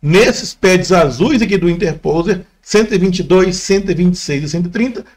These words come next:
e vai ligar na alimentação no nosso P A de ultra alta banda.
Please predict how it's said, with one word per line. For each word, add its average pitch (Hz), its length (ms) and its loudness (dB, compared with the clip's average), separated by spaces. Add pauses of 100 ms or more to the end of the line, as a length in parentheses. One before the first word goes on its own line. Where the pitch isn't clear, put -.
(120)
e 214 80 -2
vai 214 160 4
ligar 185 360 4
na 180 120 4
alimentação 180 540 0
no 180 80 4
nosso 175 240 0
P 151 180 2
A 165 80 4
de 165 240 -4
ultra 254 500 -2 (100)
alta 170 380 2
banda. 117 420 -4